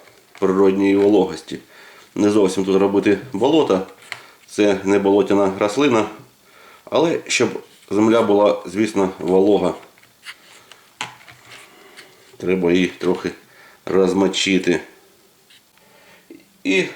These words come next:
і спостерігаємо. Більш нічого не залишається, як спостерігати, який спосіб, яка технологія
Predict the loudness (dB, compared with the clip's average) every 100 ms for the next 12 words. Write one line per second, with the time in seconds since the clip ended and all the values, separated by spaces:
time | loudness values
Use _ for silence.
0 | -20 -20 _ _ -14 -4 -4 -4 -10 -6
1 | -6 0 0 4 4 2 0 -2 -2 -2
2 | 0 2 0 0 0 0 -4 -8 -8 -4
3 | 0 0 -2 -6 -10 -20 -20 -20 -8 -4
4 | -2 -2 -4 -2 -2 -2 -2 -4 -4 -2
5 | -2 0 0 0